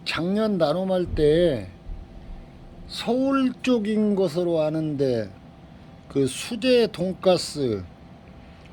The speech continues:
저한테 보내주셔가지고 저희 식구들 아주 잘 먹었거든요.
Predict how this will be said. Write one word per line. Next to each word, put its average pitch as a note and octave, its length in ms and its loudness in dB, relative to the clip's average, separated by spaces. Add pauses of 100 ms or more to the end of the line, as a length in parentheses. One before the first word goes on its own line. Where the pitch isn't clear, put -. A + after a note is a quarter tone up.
(1120)
저한테 F#3 560 2
보내주셔가지고 D#3+ 1300 -2
저희 F3 260 0
식구들 F3 440 0
아주 C3+ 360 -6
잘 C#3 200 -8
먹었거든요. C#3+ 960 -2